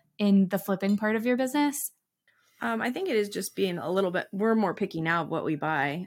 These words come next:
Speaker 2: I mean, we were on a buying freeze 'cause we have so much to list. <laughs>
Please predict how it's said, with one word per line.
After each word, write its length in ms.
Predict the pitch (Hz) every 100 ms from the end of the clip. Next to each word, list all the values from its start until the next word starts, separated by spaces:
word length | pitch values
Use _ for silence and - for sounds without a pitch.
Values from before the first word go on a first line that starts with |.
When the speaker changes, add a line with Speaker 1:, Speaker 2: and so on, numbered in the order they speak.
| -
Speaker 2:
I 120 | 165
mean, 320 | 117 135 156 - _ _ _ _ _
we 140 | 180
were 140 | 160 160
on 140 | 156
a 40 | 147
buying 320 | 143 139 135
freeze 280 | - 156 -
'cause 140 | -
we 100 | 156
have 120 | 151
so 100 | -
much 200 | 143 135
to 100 | -
list. 400 | 147 135 156 -
<laughs> 40 | -